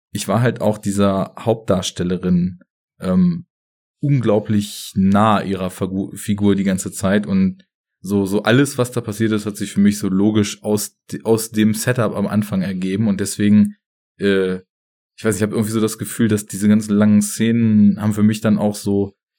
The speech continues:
die haben mich irgendwie immer tiefer so in diese Figuren reinblicken lassen. Dann bin ich da echt rausgeschwebt. Äh, hab seitdem, glaub ich, irgendwie zehn Mal oder fünfzehn Mal den Soundtrack gehört und, äh,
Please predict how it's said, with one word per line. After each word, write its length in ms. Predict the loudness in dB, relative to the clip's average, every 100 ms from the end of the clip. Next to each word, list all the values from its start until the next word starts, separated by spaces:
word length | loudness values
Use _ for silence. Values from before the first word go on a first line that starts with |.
| -2
die 60 | 0
haben 40 |
mich 140 | 2
irgendwie 240 | 2 0 0
immer 200 | 0 0
tiefer 360 | -2 -2 0
so 120 | 0 0
in 120 | 0
diese 200 | -2 -4
Figuren 440 | -6 -4 0 0
reinblicken 560 | 0 -2 -2 -2 -2 -2
lassen. 340 | -4 -2 0
Dann 80 | 0
bin 80 | 0
ich 100 | -2
da 120 | -4
echt 320 | -4 -6 -4
rausgeschwebt. 960 | -2 -2 -4 -8 -8 -2 0 0 -4 -20 _ _ _ _ -2
Äh, 300 | 0 0 0
hab 160 | -4
seitdem, 420 | -2 -2 2 2 4
glaub 220 | 2 2
ich, 80 | 2
irgendwie 360 | 0 0 -4
zehn 300 | -4 0 0
Mal 420 | 2 2 2 2 0
oder 220 | 0 -2
fünfzehn 460 | 0 -2 0 2
Mal 240 | 4 4 4
den 140 | 2
Soundtrack 480 | 2 0 0 0 -2
gehört 500 | -2 0 2 0 -4
und, 400 | 0 2 2 0
äh, 360 | -2 0 0